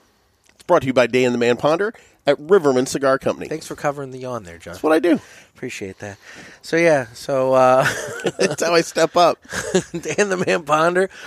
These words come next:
Speaker 2: over at Riverman Cigar Company. Guys, he's got a lot of cigars coming in constantly. Seems like everybody's starting to get in, like, tons and tons of stuff that they've ordered and have been waiting on for a while.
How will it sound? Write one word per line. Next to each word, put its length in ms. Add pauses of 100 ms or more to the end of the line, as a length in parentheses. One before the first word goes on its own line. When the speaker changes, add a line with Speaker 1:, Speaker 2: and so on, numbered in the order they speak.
(120)
Speaker 2:
over 240
at 60
Riverman 380
Cigar 300
Company. 520 (240)
Guys, 400
he's 120
got 160
a 40
lot 240
of 80
cigars 720 (180)
coming 380
in 360
constantly. 720 (240)
Seems 260
like 160
everybody's 540
starting 340
to 60
get 260
in, 200
like, 320 (340)
tons 380
and 120
tons 260
of 80
stuff 280
that 160
they've 180
ordered 440 (420)
and 640
have 160
been 180
waiting 280
on 180
for 140
a 40
while. 360